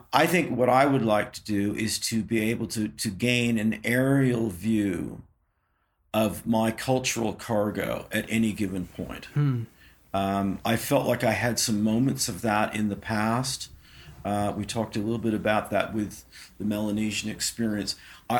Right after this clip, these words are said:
Speaker 1: I would like to have that as a kind of yogic discipline, that I could rise above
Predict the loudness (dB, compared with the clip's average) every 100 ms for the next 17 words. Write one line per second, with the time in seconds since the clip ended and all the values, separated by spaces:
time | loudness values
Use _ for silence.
0 | 2 4 4 4 4 2 0 2 2 2
1 | 2 2 2 0 -4 -4 -2 -2 -2 2
2 | 4 4 2 -4 -10 -8 -2 0 -2 -4
3 | -8 -8 -4 -2 -2 -2 -2 -2 -2 -10
4 | -20 -20 -20 -18 -6 0 2 4 4 2
5 | 0 0 2 0 -2 -8